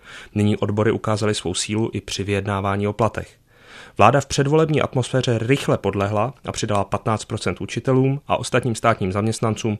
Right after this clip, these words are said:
deset procent. Je samozřejmě docela dobře možné, že premiér se po volbách už nebude jmenovat Sobotka, ale nějak jinak.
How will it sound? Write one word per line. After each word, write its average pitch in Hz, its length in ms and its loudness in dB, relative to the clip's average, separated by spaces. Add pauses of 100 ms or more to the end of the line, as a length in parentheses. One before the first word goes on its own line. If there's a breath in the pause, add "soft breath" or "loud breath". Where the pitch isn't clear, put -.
(180)
deset 92 240 -4
procent. - 500 -8 (1040)
Je 104 80 -4
samozřejmě 107 460 0
docela 104 300 2
dobře 107 240 0
možné, 110 340 2
že 107 120 0
premiér 127 520 2
se 113 140 -4
po - 140 -2
volbách 123 380 4
už - 120 -10
nebude 113 220 0
jmenovat 113 320 0
Sobotka, 120 500 -2 (340 loud breath)
ale 98 140 0
nějak 104 300 2
jinak. 123 320 0